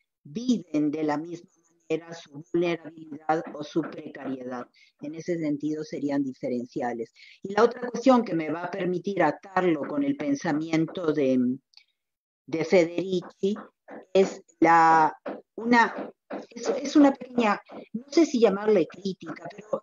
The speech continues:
eh, pero sí es a-, algo en lo que en el seminario hemos estado pensando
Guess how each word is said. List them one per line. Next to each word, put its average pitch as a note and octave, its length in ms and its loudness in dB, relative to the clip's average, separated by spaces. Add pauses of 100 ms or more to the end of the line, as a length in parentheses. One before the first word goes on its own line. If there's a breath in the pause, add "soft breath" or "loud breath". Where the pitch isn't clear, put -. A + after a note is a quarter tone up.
(140)
eh, G3 200 0
pero A3+ 240 0
sí D4 380 6
es C#4 240 2
a-, G3+ 180 0 (180)
algo A#3 360 0
en G3 140 -10
lo F3+ 100 -16
que F#3 240 -16
en F#3+ 140 -12
el F3+ 80 -14
seminario G#3 520 -4
hemos F#3 220 -10
estado F3 400 -8
pensando D#3+ 680 -4